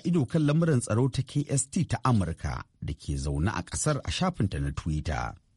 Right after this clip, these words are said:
Ricardo Rufande, shugaban wata kungiyar gamayyar kungiyoyin ƙasa da ƙasa, ya tabbatar da yawan waɗanda suka rasa rayukansu, kuma ya buƙaci sojoji da su ɗauki mataki kan yan tawayen.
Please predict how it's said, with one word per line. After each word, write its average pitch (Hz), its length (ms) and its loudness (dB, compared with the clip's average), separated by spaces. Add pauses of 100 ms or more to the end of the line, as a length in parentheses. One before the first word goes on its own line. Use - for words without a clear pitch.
(760)
Ricardo 190 540 2
Rufande, 113 540 2 (100)
shugaban 120 480 0
wata - 240 2
kungiyar 196 500 2
gamayyar 147 460 4
kungiyoyin 156 600 4
ƙasa 170 320 0
da 117 80 2
ƙasa, 62 560 -4 (440)
ya 73 280 2
tabbatar 107 440 0
da 110 100 2
yawan 110 300 4
waɗanda 117 320 2
suka - 240 0
rasa 143 200 2
rayukansu, 78 760 0 (160)
kuma 80 240 0
ya 95 160 4
buƙaci - 400 -2
sojoji 104 640 4 (380)
da 90 120 4
su - 140 0
ɗauki 113 320 2
mataki 170 480 2
kan 185 280 2
yan 82 140 2
tawayen. 78 680 0